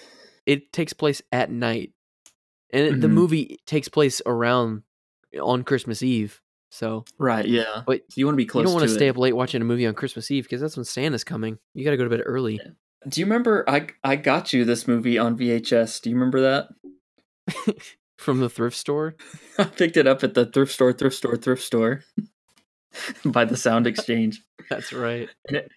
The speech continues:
Speaker 2: and it had written on the case, the thrift store, like, in, like, blue marker, eighty-eight cents. <laughs>
Speaker 1: Yeah.
Speaker 2: I was
Speaker 1: Hey.
Speaker 2: like, "Oh,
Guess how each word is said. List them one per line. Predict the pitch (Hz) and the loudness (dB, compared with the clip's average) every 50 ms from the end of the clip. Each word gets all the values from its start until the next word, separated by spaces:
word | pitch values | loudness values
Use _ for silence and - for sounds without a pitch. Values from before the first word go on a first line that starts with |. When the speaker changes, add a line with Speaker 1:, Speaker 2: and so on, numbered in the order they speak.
| _ _ - | _ _ 0
Speaker 2:
and | 139 139 | 2 2
it | - - | 2 4
had | 139 139 131 | 4 4 6
written | 120 117 117 127 131 - 131 127 | 6 6 6 6 6 6 4 4
on | - - 120 123 123 | 4 4 4 4 4
the | 117 110 | 4 2
case, | 110 - 123 117 117 113 110 - | 2 2 2 2 2 2 0 -2
the | - 107 | -6 -4
thrift | - 120 113 107 - | -2 -2 -4 -4 0
store, | - 120 113 110 110 - - | 0 2 2 2 2 0 -2
like, | 117 117 110 107 - | -2 -2 -2 -2 0
in, | 139 131 131 | 2 4 6
like, | 123 117 107 - | 4 4 2 2
blue | - 123 123 127 123 | 2 6 6 8 8
marker, | 127 117 113 117 117 - 120 - - - - - | 6 6 6 4 2 2 -2 -2 -2 -4 -4 -4
eighty-eight | - 127 123 127 120 120 110 110 - - | 0 0 2 2 2 2 2 2 0 -2
cents. | - - - 120 107 107 104 - - - - - - - _ | -4 -2 0 0 0 0 -2 -4 -6 -8 -8 -10 -14 -20 _
<laughs> | _ - - - - - - - - - - - - - - - - - - - - 170 160 - - - - | _ -16 -14 -14 -14 -16 -18 -20 -20 -18 -10 -10 -10 -10 -10 -20 -20 -20 -20 -12 -10 -10 -10 -8 -12 -6 -2
Speaker 1:
Yeah. | 143 139 131 120 120 120 123 120 - _ _ _ _ _ _ _ _ _ _ _ - - - - - - - - - - | 2 2 2 2 2 -2 -4 -6 -8 _ _ _ _ _ _ _ _ _ _ _ -18 -16 -14 -12 -12 -12 -12 -14 -8 0
Speaker 2:
I | 143 | 2
was | 143 139 | 2 4
Speaker 1:
Hey. | 135 | 4
Speaker 2:
like, | 131 143 - | 4 4 4
"Oh, | - 214 180 165 165 165 165 165 _ | 4 6 6 8 6 6 4 0 _